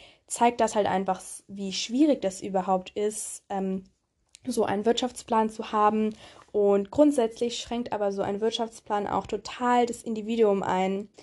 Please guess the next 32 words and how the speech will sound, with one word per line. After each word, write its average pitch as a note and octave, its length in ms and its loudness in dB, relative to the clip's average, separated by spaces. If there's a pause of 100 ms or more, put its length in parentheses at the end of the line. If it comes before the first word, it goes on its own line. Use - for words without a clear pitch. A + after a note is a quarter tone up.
(220)
Das - 220 -8
heißt, G#3+ 560 4
man A3 340 -4
hat A3+ 220 -2
über-, G3+ 320 0
man G#3+ 160 -2
ist A3 100 -10
überhaupt A3 280 -2
nicht B3 140 -10
flexibel A#3+ 1000 2
und G3+ 380 -2
man G#3+ 200 -6
kann A3+ 280 -4
sich G3+ 180 -10
nicht A3+ 260 -4
frei G3+ 140 0
entfalten. G#3+ 680 0 (440)
Außerdem A3+ 420 2
sind G#3+ 160 -2
die G#3 120 -2
Waren G#3 260 6
und G3+ 160 -2
Dienstleistungen G3+ 760 -2
auch G3+ 140 -6
nur G3+ 280 -2
entsprechend G3 600 -8
beschränkt F#3+ 460 -8
verfügbar, G#3 480 0
weil G3 100 4
ja F#3+ 100 4
der F#3 120 2
Plan G3+ 440 -4